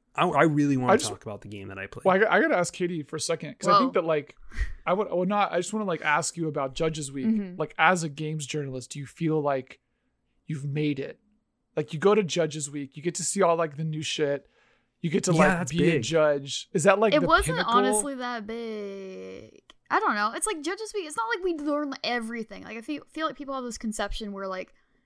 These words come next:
Speaker 3: oh, everyone goes to Judges Week, learns about everything that's gonna get announced at E three, and that's just not how it is. It's like, not everyone participates,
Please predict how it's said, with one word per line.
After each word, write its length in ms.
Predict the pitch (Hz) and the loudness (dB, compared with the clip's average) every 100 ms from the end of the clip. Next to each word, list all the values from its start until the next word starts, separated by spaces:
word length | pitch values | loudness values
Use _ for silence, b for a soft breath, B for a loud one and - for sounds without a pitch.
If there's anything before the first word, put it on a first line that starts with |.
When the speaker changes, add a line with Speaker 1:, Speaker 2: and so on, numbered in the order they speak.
| _ _ | _ _
Speaker 3:
oh, 100 | 226 | -4
everyone 280 | 226 240 254 | -4 -4 -6
goes 160 | 240 | -6
to 60 | 226 | -6
Judges 360 | 202 196 208 202 | -6 -6 -8 -10
Week, 200 | 226 - - _ | -12 -12 -20 _
learns 240 | 226 220 | -6 -4
about 240 | 214 202 202 | 0 0 0
everything 420 | 202 208 214 220 220 | -6 -4 -6 -8 -10
that's 120 | 208 | -8
gonna 180 | 214 202 | -8 -6
get 140 | 202 | -8
announced 260 | 196 190 196 | -6 -8 -6
at 60 | |
E 120 | - 190 | -8 -10
three, 260 | 190 196 | -8 -8
and 140 | - 196 | -8 -8
that's 160 | 196 | -6
just 160 | 208 190 | -6 -4
not 180 | 190 185 | -4 -4
how 180 | 180 180 | -8 -10
it 80 | |
is. 400 | 170 185 190 - - | -10 -10 -10 -14 -10
It's 200 | 202 185 | -8 -6
like, 400 | 190 180 180 - _ _ B B B - | -6 -8 -12 -20 _ _ B B B -6
not 400 | 214 226 240 214 | 2 8 8 6
everyone 440 | 208 202 202 196 | -2 -4 -10 -8
participates, 960 | 180 185 185 - - 180 185 - - - | -8 -8 -10 -12 -8 -8 -8 -8 -10 -10